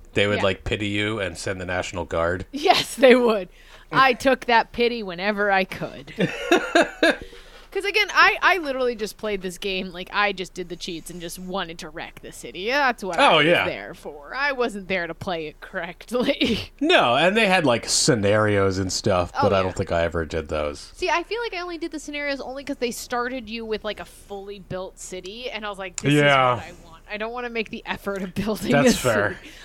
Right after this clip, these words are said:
Speaker 2: which is the whole point of the game. So I absolutely
Speaker 1: Right.
Speaker 2: missed the whole point of the game.
Speaker 1: I mean, I remember when I was, when I was cheating, having a lot of fun building the cities.
Speaker 2: Oh, God,
Speaker 1: like,
Speaker 2: so much fun.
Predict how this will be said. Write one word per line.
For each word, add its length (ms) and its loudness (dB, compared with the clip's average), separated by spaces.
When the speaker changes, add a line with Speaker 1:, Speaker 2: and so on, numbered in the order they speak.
Speaker 2:
which 180 2
is 120 4
the 180 2
whole 180 -6
point 300 -10
of 80 -8
the 60 -4
game. 280 -12
So 160 0
I 220 2
absolutely 760 0
Speaker 1:
Right. 80 -6
Speaker 2:
missed 300 -4
the 100 -4
whole 180 -4
point 300 -12
of 60 -16
the 100 -10
game. 400 -10
Speaker 1:
I 100 0
mean, 120 6
I 60 2
remember 680 4
when 200 2
I 80 4
was, 320 2
when 80 4
I 60 4
was 120 0
cheating, 400 0
having 240 2
a 40 2
lot 120 2
of 80 -2
fun 400 0
building 300 0
the 60 -6
cities. 520 -4
Speaker 2:
Oh, 60 0
God, 80 2
Speaker 1:
like, 160 -4
Speaker 2:
so 260 -2
much 260 -4
fun. 600 -8